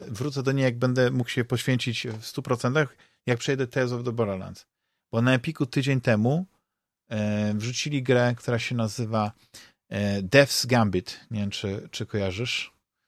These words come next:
taki tytuł. On ma chyba podtytuł zaraz, e, Afterlife. I na pierwszy rzut oka,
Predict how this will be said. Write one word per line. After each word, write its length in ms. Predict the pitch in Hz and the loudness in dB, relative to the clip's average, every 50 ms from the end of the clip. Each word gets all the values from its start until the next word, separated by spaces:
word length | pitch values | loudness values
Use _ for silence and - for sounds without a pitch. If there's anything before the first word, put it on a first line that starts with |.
| _ _ | _ _
taki 240 | - 104 - - 101 | -14 -10 -10 -10 -8
tytuł. 360 | - 104 - - 117 131 127 - _ _ _ _ _ _ _ _ _ _ _ _ _ _ _ _ | -8 -6 -2 0 0 0 0 -4 _ _ _ _ _ _ _ _ _ _ _ _ _ _ _ _
On 120 | - - 110 | -6 -2 -2
ma 100 | 113 104 | -2 -2
chyba 200 | 104 107 107 98 | -2 -2 -4 -4
podtytuł 520 | - - 98 - - - 123 - 113 104 | -4 -6 -10 -10 -10 -10 -4 -2 -2 0
zaraz, 360 | 95 107 101 101 - - - | 0 0 0 0 -2 -4 -6
e, 640 | - - 101 98 95 92 95 95 92 92 95 - - | -6 -4 -2 0 2 2 4 4 4 2 2 2 4
Afterlife. 600 | 120 117 - - - 98 95 87 85 90 - - - _ _ _ _ _ _ _ _ _ _ _ _ _ _ _ _ _ _ _ _ _ _ _ _ _ _ _ _ _ _ | 4 4 4 2 0 -2 -2 -2 -4 -6 -10 -14 -20 _ _ _ _ _ _ _ _ _ _ _ _ _ _ _ _ _ _ _ _ _ _ _ _ _ _ _ _ _ _
I 100 | - 113 | -4 2
na 120 | 107 123 120 | 4 6 6
pierwszy 420 | 117 - 156 160 170 - - - | 8 8 10 10 10 10 6 4
rzut 180 | 135 131 127 131 | 4 4 6 8
oka, 480 | 120 110 - - 127 131 156 190 202 | 8 8 8 6 6 6 6 4 2